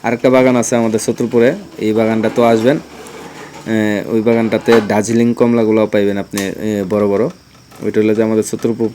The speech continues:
পূর্বপাড়া খোকন মিয়ার, আহ, যে প্রবাস ফেরত, উম, খোকন মিয়া, খোকন মিয়ার একটা কমলা বাগান আছে, ওখানে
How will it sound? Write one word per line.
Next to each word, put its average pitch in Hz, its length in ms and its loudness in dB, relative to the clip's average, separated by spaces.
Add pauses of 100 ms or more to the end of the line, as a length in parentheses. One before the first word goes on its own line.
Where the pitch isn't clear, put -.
পূর্বপাড়া 117 520 0 (440)
খোকন 120 240 -2
মিয়ার, 117 200 0
আহ, 101 600 -6
যে 101 200 -2 (400)
প্রবাস 110 340 0
ফেরত, 117 220 2 (100)
উম, 107 260 -8
খোকন 120 220 0
মিয়া, 113 340 -2
খোকন 113 220 -4
মিয়ার 110 220 -2
একটা 101 280 -4 (440)
কমলা 110 200 0
বাগান 110 220 2
আছে, 113 200 2
ওখানে 120 280 4